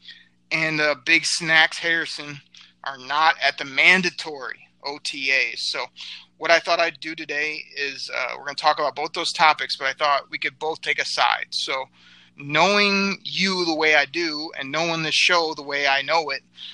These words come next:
I think it's best if I take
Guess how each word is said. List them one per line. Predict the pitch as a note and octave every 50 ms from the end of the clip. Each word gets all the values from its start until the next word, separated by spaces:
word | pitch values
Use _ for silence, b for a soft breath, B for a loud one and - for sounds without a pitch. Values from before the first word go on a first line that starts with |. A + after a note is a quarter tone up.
| B B B B B -
I | -
think | - - A3+ A3+
it's | A3+ G#3+ E3+ D#3
best | C#3+ C3 E3+ E3 D3+ C#3+ - - - - - _ _
if | - C#3 -
I | - C#3 E3 G3 G#3
take | G3 - - E3+ D3+ C#3+ D3+ - - - -